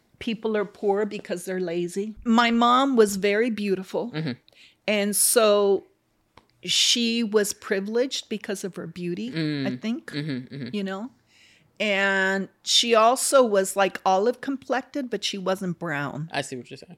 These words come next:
Speaker 2: So she looked exotic.
Speaker 1: Yeah.
Speaker 2: Mm-hmm. Mm-hmm.
Speaker 1: Yeah. And so she felt that everything she had, she had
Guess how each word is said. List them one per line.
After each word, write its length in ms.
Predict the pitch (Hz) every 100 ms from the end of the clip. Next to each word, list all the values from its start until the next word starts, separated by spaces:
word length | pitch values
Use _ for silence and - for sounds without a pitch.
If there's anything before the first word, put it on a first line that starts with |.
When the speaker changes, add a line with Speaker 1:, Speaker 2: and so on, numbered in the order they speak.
| _
Speaker 2:
So 140 | -
she 140 | 180 185
looked 160 | -
exotic. 640 | 139 120 101 - - - - _ _ _ _ _ _
Speaker 1:
Yeah. 220 | 214 202 - -
Speaker 2:
Mm-hmm. 180 | 151 135
Mm-hmm. 80 | - _ _ 202
Speaker 1:
Yeah. 220 | 185 165 -
And 320 | 208 190 196
so 600 | - - 226 202 196 190
she 380 | 190 - - 233
felt 440 | 214 - 226 233 -
that 120 | 202 -
everything 440 | 190 226 - 233
she 220 | - 220
had, 340 | 196 190 208 214
she 200 | - 214
had 140 | 185